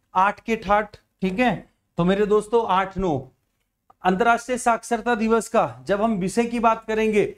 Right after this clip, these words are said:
तो थीम एक महत्वपूर्ण मुद्दा होता है, literacy for a human, ठीक है, literacy for a human, ये पिछले साल की थी, ठीक है,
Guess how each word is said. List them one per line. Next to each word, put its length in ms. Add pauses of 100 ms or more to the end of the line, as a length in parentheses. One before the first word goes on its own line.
(160)
तो 80
थीम 300
एक 140
महत्वपूर्ण 460
मुद्दा 280
होता 340
है, 300 (220)
literacy 680
for 240
a 160
human, 440 (100)
ठीक 180
है, 280 (260)
literacy 580
for 220
a 120
human, 320
ये 120
पिछले 360
साल 240
की 160
थी, 140
ठीक 220
है, 240